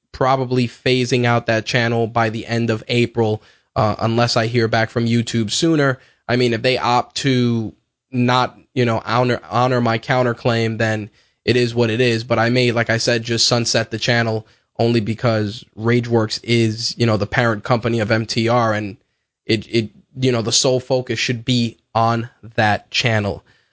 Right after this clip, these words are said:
Uh, a couple of other things. I know that we were supposed to launch our Batman versus Superman contest. Unfortunately, a couple of things got in the way, namely life. Um, but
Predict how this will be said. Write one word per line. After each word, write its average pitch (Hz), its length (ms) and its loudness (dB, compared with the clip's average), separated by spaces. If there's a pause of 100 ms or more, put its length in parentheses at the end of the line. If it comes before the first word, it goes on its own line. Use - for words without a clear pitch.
(140)
Uh, 104 140 2
a 110 40 -4
couple 165 240 0
of 147 80 0
other 147 180 0
things. 143 300 0
I 127 80 2
know 139 140 2
that 123 120 2
we 131 100 2
were 123 120 2
supposed 127 340 -2
to 123 100 2
launch 123 440 0
our 120 100 2
Batman 123 400 0
versus 120 300 -4
Superman 123 460 0
contest. 120 520 0
Unfortunately, 107 600 0
a 95 40 -2
couple 110 260 0
of 98 160 -4 (420)
things 131 300 0
got 117 260 0
in 120 160 0
the 117 60 2
way, 123 440 0 (140)
namely 110 500 -4 (120)
life. 110 420 0 (300)
Um, 131 380 2
but 135 360 0